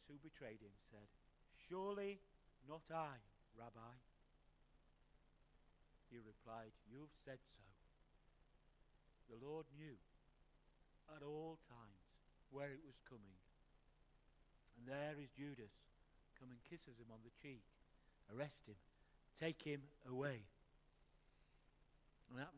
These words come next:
must have been so cruel. And when we read about it, I know I read about it again and again, and we come, this time of Lent, it comes into our readings. Betrayed by a kiss, betrayed by a friend. It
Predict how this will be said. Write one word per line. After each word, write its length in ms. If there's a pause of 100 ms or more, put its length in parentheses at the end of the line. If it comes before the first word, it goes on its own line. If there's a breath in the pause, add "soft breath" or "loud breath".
must 220
have 100
been 100 (240)
so 260
cruel. 280
And 80
when 140
we 100
read 300
about 380
it, 100 (300 loud breath)
I 100
know 280
I 60
read 200
about 220
it 120
again 440
and 100
again, 360
and 100
we 140 (260)
come, 180 (460 loud breath)
this 180
time 300
of 100
Lent, 240 (100)
it 140
comes 280
into 280
our 140
readings. 640 (1500)
Betrayed 400
by 180
a 80 (100)
kiss, 180 (920)
betrayed 420
by 120
a 200
friend. 200 (1300)
It 160